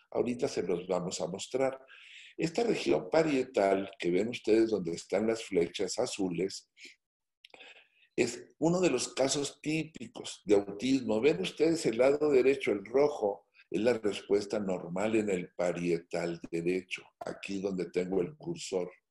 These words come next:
Pero ven ustedes el parietal central, el rojo está muy bajo, y el parietal izquierdo demasiado bajo, el central izquierdo muy bajo el rojo,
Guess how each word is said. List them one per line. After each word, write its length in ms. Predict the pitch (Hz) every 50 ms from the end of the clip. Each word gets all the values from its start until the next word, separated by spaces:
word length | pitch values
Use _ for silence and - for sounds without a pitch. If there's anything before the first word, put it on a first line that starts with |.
| _ _ _ - - - - - _ _ _ _
Pero 280 | - 101 95 92 98 95
ven 200 | 107 123 139 160
ustedes 500 | 170 165 - 175 165 156 160 - - -
el 180 | 139 - -
parietal 600 | - 107 92 90 90 87 87 - - 117 127 131
central, 640 | - - 135 123 113 - 113 120 127 131 135 127 - - -
el 160 | 95 90 92
rojo 240 | 92 95 95 90 -
está 240 | - - - 90
muy 520 | 90 87 90 95 110 120 131 131 120 101 92
bajo, 460 | 85 - 76 80 - - - - - _ _ _ _ _ _ _ _ _ _ _ _ _ _ _ _ _ _ -
y 160 | 92 98 104
el 240 | 101 95 95 90 -
parietal 560 | 95 87 85 85 82 82 - - 110 107 110
izquierdo 760 | 117 113 - - - 110 107 110 110 107 117 123 127 127 - -
demasiado 880 | 85 92 85 80 82 82 80 - - - 80 85 85 85 85 87 90 -
bajo, 500 | 85 85 92 87 - - - 180 - _ _ _ _ _ _ _ _ _ _ -
el 220 | - 90 90 90
central 840 | - - - 98 92 87 85 - 104 98 107 117 127 127 - - -
izquierdo 1040 | 95 95 90 - - - - 92 95 95 95 95 95 107 117 127 139 - - - - _ _ _
muy 400 | - 85 85 90 110 139 151 143
bajo 360 | 117 101 98 95 - - -
el 100 | 90 85
rojo, 580 | - - 80 82 - - - - 147 - -